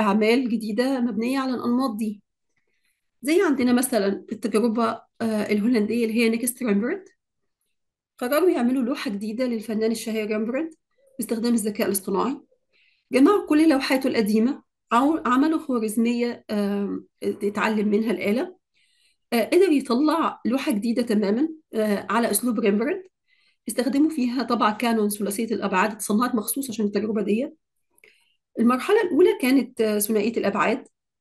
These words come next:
بعد كده ركزوا على التفاصيل زي العيون، الأنف،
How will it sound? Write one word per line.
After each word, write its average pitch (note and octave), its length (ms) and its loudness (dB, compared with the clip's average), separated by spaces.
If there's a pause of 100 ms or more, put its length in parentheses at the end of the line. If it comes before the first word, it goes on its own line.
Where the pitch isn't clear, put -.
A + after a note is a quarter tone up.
(240)
بعد A3+ 280 2 (100)
كده G#3+ 220 2
ركزوا A3 380 0
على G3+ 120 4
التفاصيل G#3 520 -6
زي G#3+ 220 0
العيون، G3 520 -2 (460)
الأنف، G3+ 460 -2